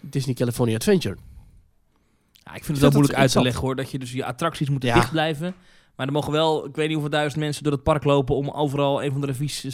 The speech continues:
Speaker 2: stokjes saté, eh, te eten.
Speaker 1: <laughs>
Speaker 2: Ja.
Speaker 1: Eh, ja. Ja.
Speaker 2: Maar goed, ja, ik, ik snap het niet. Maar oké, eh, wel leuk, fijn.
Speaker 1: Ben je het daarmee eens dan? Vind je, of vind je dat ze dicht moeten blijven? Of vind je die
Speaker 2: Ja,
Speaker 1: regels
Speaker 2: gooi dan
Speaker 1: stom?
Speaker 2: die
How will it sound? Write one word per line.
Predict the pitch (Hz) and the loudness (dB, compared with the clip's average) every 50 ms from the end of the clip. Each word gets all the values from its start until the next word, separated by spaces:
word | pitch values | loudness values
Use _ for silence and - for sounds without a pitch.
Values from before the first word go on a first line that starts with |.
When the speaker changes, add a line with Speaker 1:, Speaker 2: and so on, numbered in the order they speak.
| - - | -12 -12
Speaker 2:
stokjes | - - 151 135 123 120 | -10 -8 -8 -8 -6 -8
saté, | 151 135 - 156 | -8 -6 -4 -4
eh, | 127 113 113 104 104 | -4 -4 -4 -6 -8
te | 107 - 113 | -8 -10 -10
eten. | 92 98 104 - 98 - _ _ _ _ _ _ _ _ _ _ _ _ | -10 -10 -12 -14 -16 -20 _ _ _ _ _ _ _ _ _ _ _ _
Speaker 1:
<laughs> | - - - - 165 165 - - - 196 - - _ _ - - - - - - - - | 4 4 6 6 4 2 0 0 0 -2 -2 -2 _ _ -20 -14 -12 -12 -12 -12 -10 -4
Speaker 2:
Ja. | - 135 139 139 151 151 143 143 143 135 | 0 4 6 8 8 8 8 6 6 4
Speaker 1:
Eh, | - - - - | 2 0 0 2
ja. | 170 175 147 - - - _ _ _ _ _ _ _ _ _ _ _ _ _ _ _ _ _ _ _ | 4 4 4 2 -2 -10 _ _ _ _ _ _ _ _ _ _ _ _ _ _ _ _ _ _ _
Ja. | - 113 123 131 117 107 - | 0 2 2 2 0 -2 -6
Speaker 2:
Maar | - - | -12 -12
goed, | 120 110 101 - | -12 -12 -12 -8
ja, | - 123 120 120 110 | -6 -4 -4 -4 -4
ik, | 120 113 | -6 -8
ik | 120 107 113 117 113 | -8 -10 -12 -12 -12
snap | - - 104 92 | -10 -10 -10 -10
het | 113 - | -10 -10
niet. | 117 101 - - | -10 -12 -10 -6
Maar | 139 135 139 131 | -4 -2 0 0
oké, | 143 - - 104 117 123 - - | 0 0 0 -2 -4 -4 -6 -8
eh, | - 139 135 131 131 131 131 - - | -6 -4 -2 -2 -2 -2 -4 -6 -8
wel | 156 160 180 196 180 | 0 4 6 6 8
leuk, | 151 131 170 208 - - - - _ | 8 8 6 6 4 0 -10 -20 _
fijn. | _ - 143 117 151 185 180 - - _ _ _ _ _ _ _ | _ -2 0 2 2 0 -2 -4 -8 _ _ _ _ _ _ _
Speaker 1:
Ben | _ _ _ _ - 131 | _ _ _ _ -4 0
je | 139 | 2
het | 143 139 | 4 4
daarmee | 151 139 139 135 | 6 6 6 6
eens | 123 151 180 190 - | 6 6 4 4 2
dan? | - 196 208 226 214 | 2 0 0 0 -4
Vind | - - 175 135 | -4 -4 -2 -2
je, | - | -2
of | 151 | -2
vind | - - 165 160 | -2 0 0 0
je | 151 151 | 2 2
dat | 151 143 | 0 0
ze | - 143 | 0 -2
dicht | 131 139 117 - | -2 -2 -2 -2
moeten | 123 117 117 107 | -4 -4 -4 -4
blijven? | 101 98 101 104 | -4 -2 -2 -2
Of | 117 117 | -2 0
vind | - 147 135 127 | 2 2 2 4
je | 127 127 | 2 2
die | 131 127 | 4 4
Speaker 2:
Ja, | 123 | 6
Speaker 1:
regels | 127 127 127 | 6 6 6
Speaker 2:
gooi | 143 147 147 | 6 6 8
dan | 156 165 | 8 8
Speaker 1:
stom? | 190 202 | 8 6
Speaker 2:
die | 175 | 6